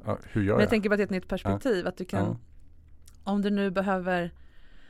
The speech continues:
Speaker 2: en ursäkt inför dig själv i
Speaker 1: Ja.
Speaker 2: början för det här, så kan det ju vara det.
Speaker 1: Mm.
Speaker 2: Det är för att jag ska kunna fylla hela min livsruta.
Speaker 1: Ja.
Speaker 2: Det kanske blir, kanske lättare att tillåta dig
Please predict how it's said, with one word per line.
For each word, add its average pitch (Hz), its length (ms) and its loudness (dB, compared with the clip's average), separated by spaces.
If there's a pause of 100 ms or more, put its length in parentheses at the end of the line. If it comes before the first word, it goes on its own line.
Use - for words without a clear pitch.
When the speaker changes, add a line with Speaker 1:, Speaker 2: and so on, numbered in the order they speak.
(340)
Speaker 2:
en - 180 -4
ursäkt - 720 -2
inför 180 280 -2
dig 165 100 -2
själv 151 360 0
i 170 40 0
Speaker 1:
Ja. 160 60 -4
Speaker 2:
början 165 500 6
för - 140 -4
det 165 60 -2
här, 165 160 -2
så - 140 -8
kan 180 160 -2
det 175 60 0
ju 170 60 -2
vara 170 140 0
det. 196 300 0 (200)
Speaker 1:
Mm. 208 180 4
Speaker 2:
Det 196 80 2
är 220 180 2
för 196 120 -2
att 175 80 -4
jag 170 100 -2
ska 160 120 -10
kunna 160 380 -4 (420)
fylla 196 520 4
hela 175 380 2
min 165 240 -2
livsruta. - 1160 0
Speaker 1:
Ja. 107 280 4 (320)
Speaker 2:
Det 185 80 -4
kanske 190 200 0
blir, 214 120 -2
kanske 202 240 -2
lättare 214 240 0
att 202 60 -4
tillåta 220 440 2
dig 185 360 0